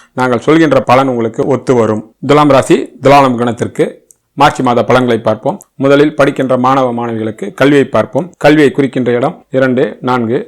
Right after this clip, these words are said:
குரு, புதனாவார்கள். இவர்களுடைய நிலைமை மிக மிக அற்புதமாக உள்ளதால் படிக்கின்ற மாணவ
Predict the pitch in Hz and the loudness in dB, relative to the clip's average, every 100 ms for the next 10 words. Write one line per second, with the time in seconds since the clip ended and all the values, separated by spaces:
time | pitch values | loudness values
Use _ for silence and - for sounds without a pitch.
0 | 185 123 143 - - 127 131 123 113 113 | -4 0 0 -2 -6 -2 0 0 -2 -4
1 | 123 - _ _ - 139 135 127 123 120 | -8 -12 _ _ -2 0 2 2 2 0
2 | 123 139 143 143 165 127 127 139 123 120 | 0 0 2 0 -2 -2 0 2 0 0
3 | 139 135 135 120 113 113 131 - _ - | 0 2 4 2 2 0 -4 -10 _ -2
4 | 139 147 143 127 123 131 | 0 0 -2 -2 0 0